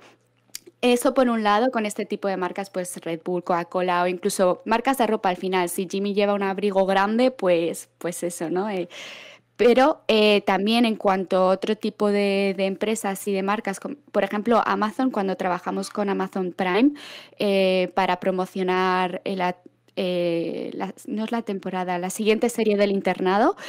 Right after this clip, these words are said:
em, básicamente hicimos como una especie de tráiler donde explicábamos de qué iba a ir esta nueva serie del internado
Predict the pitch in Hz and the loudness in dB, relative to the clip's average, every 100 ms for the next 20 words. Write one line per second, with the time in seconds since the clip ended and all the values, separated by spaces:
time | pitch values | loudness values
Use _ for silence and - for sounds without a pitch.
0 | - - - - 220 214 214 214 208 - | -14 -14 -6 2 4 6 4 2 0 0
1 | 220 240 277 269 262 294 240 233 254 294 | 0 2 2 2 2 0 0 -2 0 2
2 | 262 247 226 214 196 - _ _ 233 247 | 4 6 6 6 4 0 _ _ 2 4
3 | 285 277 - 247 277 254 226 - 190 196 | 4 2 0 -2 2 0 0 0 2 2
4 | 247 285 240 220 208 190 185 185 - - | 2 2 2 2 0 2 0 0 -2 -6
5 | _ - - - 208 190 190 202 220 - | _ -10 -8 -6 -6 -2 -2 0 -4 -4
6 | 196 202 202 202 202 196 202 196 - 196 | -4 -2 0 2 2 0 -2 -4 -6 -4
7 | 190 190 - 196 196 190 185 180 185 185 | -2 -4 -4 -2 0 0 -2 -4 -4 -2
8 | 175 208 | 2 2